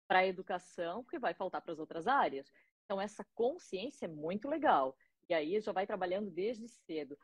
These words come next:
Mas tem uma pergunta que elas sempre fazem, logo no começo. Sempre tem uma ou várias crianças que fazem a mesma pergunta. E tem até adultos, né, que podem se perguntar isso também quando não tem muito, quando não estão muito familiarizados com o tema.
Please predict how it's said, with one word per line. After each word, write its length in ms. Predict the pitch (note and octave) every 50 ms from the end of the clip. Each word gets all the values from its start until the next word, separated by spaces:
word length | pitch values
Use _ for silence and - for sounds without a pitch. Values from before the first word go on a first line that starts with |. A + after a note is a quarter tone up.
| _ _ _
Mas 160 | A#3 A#3+ -
tem 140 | - D#4 E4
uma 160 | F#4 F#4 F4+
pergunta 840 | - - A3+ G3+ F3+ D#3+ D3 D3 E3 G#3 B3+ D4+ C#4 - - C#3 - _ _ _ _
que 40 | A3+
elas 200 | G#3+ G#3+ G#3 G3+
sempre 480 | - - - - D4+ G4 - - E4
fazem, 480 | - - G3 D3+ C#3 C#3 C#3 - D3 D3
logo 440 | D#3 F3 G3 A#3 D4 E4+ F4 D4 D#4
no 120 | C#4+ C#4+
começo. 420 | C#4+ - C4+ G#3 E3 C#3+ C#3+ - - -
Sempre 360 | - - A3+ E4 - - A3
tem 240 | - A#3 A3 G3 F3+
uma 300 | F3+ G#3 B3+ D#4 D#4+ A3+
ou 200 | G3 G#3 G3+ F3
várias 520 | C#3 - E3+ E3 G3 B3 B3+ C4+ B3+ -
crianças 500 | - - - - - F3+ A3 G#3+ - C4
que 140 | _ _ _
fazem 300 | - G3 G#3 A3 A3 A3
a 20 |
mesma 300 | G#3 G#3 G#3+ G#3+ G#3+ A3
pergunta. 520 | G#3 - A#3 G#3 G3+ F#3+ F3 D#3+ C#3+ - - - _ _ _
E 60 | -
tem 120 | C4+ D4 C#4
até 140 | C4+ - C#4+
adultos, 480 | D4+ C4 A3 A#3+ B3 A#3 - - -
né, 120 | E3 E3 F3
que 80 | -
podem 240 | - E3+ F3+ G3 G3+
se 120 | - -
perguntar 720 | - F#3+ F#3+ F#3+ E3 F3+ F#3 E3+ - F#3+ F#3 F#3 F#3+ F3 -
isso 360 | - F3+ G#3 G#3+ - - - F3+
também 500 | - G#3 F#3+ F3+ F3 C#3+ E3+ F#3 G#3+ A#3
quando 280 | - A#3 A3+ G#3+ G#3+
não 160 | G#3+ A3 G#3+ G#3+
tem 180 | A3+ G#3+ A3
muito, 540 | G3+ F#3+ G3 A3 A#3+ A#3 A3 - - G3 E3 - - - _ _
quando 160 | - A3 G#3+
não 80 | A#3 A#3
estão 240 | A3+ A3 - A#3+ A#3+
muito 260 | A3 A3 B3 A#3+ -
familiarizados 760 | - A#3 G#3+ G#3+ G#3+ G#3+ G#3 G3+ G3 F#3 G3+ G3 G3 F#3+ -
com 180 | - G#3+ G#3 A3+
o 60 | G#3+
tema. 400 | - - D3+ C#3 C3 B2+ C3 -